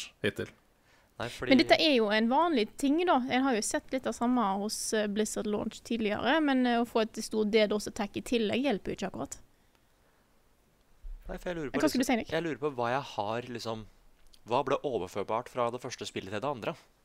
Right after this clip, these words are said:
Speaker 2: Nå som det også er
Speaker 1: Mm.
Speaker 2: gratis. At
Speaker 1: Ja,
Speaker 2: liksom,
Speaker 1: nei, altså
Speaker 2: har jeg mistet ka-, har, er, har jeg ikke tilgang til alle karakterene noe mer? Eller skinsa mine?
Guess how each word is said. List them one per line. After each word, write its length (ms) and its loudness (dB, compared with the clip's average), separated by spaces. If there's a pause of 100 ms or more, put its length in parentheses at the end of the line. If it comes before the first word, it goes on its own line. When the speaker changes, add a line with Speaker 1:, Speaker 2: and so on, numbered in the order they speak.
(480)
Speaker 2:
Nå 80 -6
som 140 -6
det 80 0
også 120 4
er 60 2
Speaker 1:
Mm. 60 -2
Speaker 2:
gratis. 320 -4 (1600)
At 80 -8
Speaker 1:
Ja, 120 8
Speaker 2:
liksom, 140 4
Speaker 1:
nei, 120 8
altså 260 -4 (160)
Speaker 2:
har 140 0
jeg 100 2
mistet 260 -4
ka-, 140 0
har, 340 -4
er, 240 2
har 140 2
jeg 100 4
ikke 140 -6
tilgang 160 -2
til 120 0
alle 120 0
karakterene 540 -6
noe 100 -4
mer? 440 -6
Eller 200 -8
skinsa 520 -4
mine? 340 -8